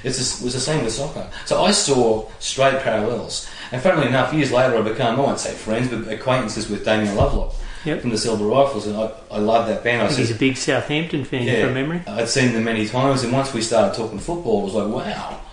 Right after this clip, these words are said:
Speaker 1: I had no idea." I said, "Damo, I had no idea that you," and he told me lots of great stories and, and, and whatnot. And he would kind of say the same stuff. He'd say, "Yeah, the, it's, it's the, it's the punk rock sport. It's the, it's the sport for the, the person who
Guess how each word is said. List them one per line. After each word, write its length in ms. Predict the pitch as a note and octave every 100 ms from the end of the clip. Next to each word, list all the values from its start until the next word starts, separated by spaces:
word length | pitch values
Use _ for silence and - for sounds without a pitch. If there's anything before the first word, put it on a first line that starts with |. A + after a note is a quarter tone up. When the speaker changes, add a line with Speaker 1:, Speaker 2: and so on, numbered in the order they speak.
| -
Speaker 1:
I 120 | - D#3
had 100 | D3
no 280 | D#3+ F3+ F3+
idea." 140 | F3 E3
I 480 | - - - - -
said, 160 | C#3+
"Damo, 340 | C3+ - F#3+ B2
I 120 | C3
had 120 | C#3
no 240 | D#3+ E3+ D#3+
idea 360 | D#3 D#3+ G#3+
that 100 | F3
you," 340 | A#2+ A#2 G#2+ G#2 - - - - -
and 120 | D3
he 80 | D#3+
told 180 | D3+
me 80 | B2
lots 240 | A2 B2+ A#2+
of 60 |
great 200 | G2+ G2
stories 460 | - G#2 G2 F#2+ G2
and, 100 | F#2
and, 120 | G2 G2
and 180 | G2+ G2
whatnot. 340 | G2 G2 F#2+ - - - -
And 160 | B2+
he 100 | C#3
would 160 | A#2 G#2+
kind 160 | G#2+
of 60 | G2+
say 180 | - F#2+
the 80 | -
same 220 | G#2 F#2+
stuff. 280 | - - -
He'd 100 | G2
say, 140 | G#2+
"Yeah, 260 | A#2 C#3+ G2+
the, 260 | G2+ G#2 - - - -
it's, 200 | B2 -
it's 200 | A#2 -
the, 260 | A2+ G#2+ - A#2+
it's 120 | -
the 80 | A#2+
punk 240 | D3+ D#3
rock 160 | D3 C#3+
sport. 360 | - A#2+ - - - - - -
It's 200 | A2+ -
the, 120 | A2
it's 140 | A2+ B2
the 80 |
sport 400 | A#2+ C3+ C3+ C3
for 260 | - A2 G#2+ - - - -
the, 220 | A2 G#2+
the 120 | G#2+
person 440 | A2+ A#2 A#2 A2 G#2+
who 260 | G#2 G2+